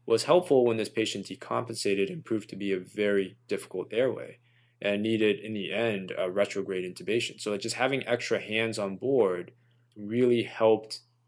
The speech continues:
smooth the process of resuscitation, get everybody on the same page, have everybody see the same patient, understand the same picture, and the handoff couldn't have been better.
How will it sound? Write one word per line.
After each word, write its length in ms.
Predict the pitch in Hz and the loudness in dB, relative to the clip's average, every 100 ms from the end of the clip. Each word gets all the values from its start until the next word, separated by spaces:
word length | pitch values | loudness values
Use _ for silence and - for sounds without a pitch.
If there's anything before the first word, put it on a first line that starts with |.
| _ - | _ -16
smooth 680 | - - 113 113 120 120 | -10 -8 -2 2 4 2
the 60 | 110 | -2
process 480 | - 107 120 104 - | -4 -2 -2 -2 -6
of 60 | |
resuscitation, 920 | 92 - 92 - - 92 90 90 80 - _ _ _ - | -6 -4 -4 -6 -6 -4 -4 -8 -12 -18 _ _ _ -2
get 160 | 101 | 2
everybody 500 | 113 139 135 135 131 | 4 4 4 4 4
on 160 | 117 107 | 4 0
the 80 | 98 | -2
same 400 | - 101 98 95 | -2 -2 -2 -4
page, 640 | - 90 80 - - - _ _ | -4 -4 -4 -10 -16 -18 _ _
have 180 | 113 107 | -2 0
everybody 420 | 120 143 139 131 | 2 4 4 2
see 260 | 120 - 127 | 2 0 0
the 120 | 107 | 0
same 340 | - 113 117 | 0 0 -2
patient, 560 | 117 110 101 101 98 - | -2 -4 -2 -2 -4 -4
understand 480 | 107 104 - 104 98 | -8 -6 -6 -6 -4
the 40 | |
same 260 | - 92 90 | -6 -8 -8
picture, 500 | - - - - - _ _ _ | -8 -6 -6 -10 -12 _ _ _
and 120 | 107 | -8
the 60 | 104 | -6
handoff 640 | 110 127 160 101 87 85 - _ _ | -2 0 4 4 2 -2 -12 _ _
couldn't 180 | 117 117 | 0 2
have 160 | 107 | 0
been 180 | 110 104 | -2 -2
better. 320 | 104 135 - | -2 -4 -6